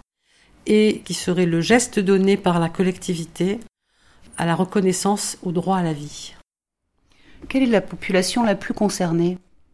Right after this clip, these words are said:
Speaker 1: C'est tout le monde. Parce qu'en fait, aujourd'hui, nous sommes tous enrôlés dans un système, c'est un système, l'économie, qu'elle soit nationale ou mondiale, qui fait que on a placé l'argent, et l'argent ne pouvant être obtenu que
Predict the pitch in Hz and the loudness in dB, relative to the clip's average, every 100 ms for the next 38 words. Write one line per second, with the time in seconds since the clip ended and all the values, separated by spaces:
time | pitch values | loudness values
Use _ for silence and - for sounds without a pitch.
0 | _ - _ _ _ - - 220 202 190 | _ -20 _ _ _ -10 -4 -2 -2 -2
1 | 190 190 196 175 - - 180 - 202 - | 0 -2 -2 -4 -8 -6 -6 -4 -4 2
2 | 277 262 214 202 196 196 247 277 240 208 | 2 2 0 0 -2 -2 2 2 2 0
3 | 233 220 214 - 294 - - 320 - _ | 0 0 -2 2 2 0 -8 -14 -20 _
4 | _ _ _ _ - 202 202 214 233 226 | _ _ _ _ 0 2 4 4 4 4
5 | 240 214 202 196 190 - 226 - - 226 | 4 4 2 0 0 -2 -6 -2 2 2
6 | 214 175 170 - 196 190 - 196 - 226 | 4 0 -2 -6 -4 -4 -4 -4 2 2
7 | 185 175 175 180 180 180 - 170 170 - | 2 0 -2 -2 0 -2 -4 -10 -10 -6
8 | 190 180 175 - 190 214 185 175 170 190 | -4 -2 -4 -4 0 0 0 0 -2 0
9 | 226 269 - _ _ - _ _ _ _ | 0 -2 -10 _ _ -20 _ _ _ _
10 | - 233 - 285 285 - 262 262 247 - | -6 -4 2 2 2 0 2 2 0 -4
11 | - 220 226 220 220 254 254 - 262 196 | -2 0 2 2 2 2 2 0 0 0
12 | 196 196 196 247 311 349 _ _ _ _ | 0 0 2 2 0 -4 _ _ _ _
13 | - - 185 180 165 147 160 160 165 180 | -18 -6 -2 0 -2 -4 -4 -4 -2 -4
14 | 165 175 180 175 175 175 185 180 180 - | -4 0 0 0 -4 -4 -2 -2 -2 -4
15 | 185 | -4